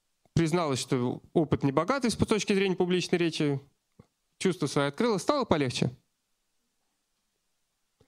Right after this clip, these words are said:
Там на сцене это не сильно чувствуется. Ну, правда, то есть, как сказать, не то чтобы чувство уходит совсем или волнение пропадает,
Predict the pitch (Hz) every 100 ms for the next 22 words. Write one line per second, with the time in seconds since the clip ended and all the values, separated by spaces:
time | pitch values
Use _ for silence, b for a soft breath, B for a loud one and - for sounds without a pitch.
0 | _ _ _ - 254 240 214 - 254 208
1 | 202 202 196 190 143 135 127 - 117 107
2 | - 113 _ _ _ _ _ _ 156 175
3 | 220 185 - - 202 220 180 - 220 196
4 | - 202 - 165 131 B B B B -
5 | 160 277 285 240 196 - 269 208 180 214
6 | 185 160 180 156 220 190 151 139 143 170
7 | 175 151 147 151 147 131 107 101